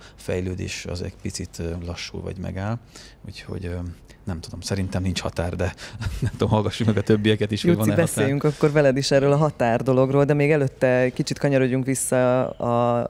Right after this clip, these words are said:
Speaker 2: ranglétrára. Mondjuk te már úgy félig meddig elmesélted, ö,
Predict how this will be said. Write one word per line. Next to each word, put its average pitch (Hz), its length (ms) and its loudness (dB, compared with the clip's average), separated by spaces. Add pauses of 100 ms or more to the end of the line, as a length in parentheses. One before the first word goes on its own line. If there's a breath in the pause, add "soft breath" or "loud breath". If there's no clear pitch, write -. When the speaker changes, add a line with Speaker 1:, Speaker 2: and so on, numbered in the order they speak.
Speaker 2:
ranglétrára. 131 1120 0
Mondjuk 160 360 0
te 165 120 0
már 151 200 4
úgy 156 120 0
félig 170 220 2
meddig 143 260 2
elmesélted, 127 880 0 (380 loud breath)
ö, 123 320 4